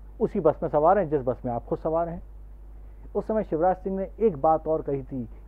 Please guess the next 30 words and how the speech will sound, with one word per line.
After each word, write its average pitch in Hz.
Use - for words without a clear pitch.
"माई 151
का 151
लाल।" 110
सबको -
याद 156
होगा 120
माई 110
का 104
लाल। 101
और 165
माई 143
के 202
लाल 170
का 185
असर 170
ये 165
हुआ 160
कि 175
माई 143
के 160
लालों 135
ने 156
शिवराज 143
सिंह 143
को 202
सत्ता -
से 202
दूर 240
कर 151
दिया। 107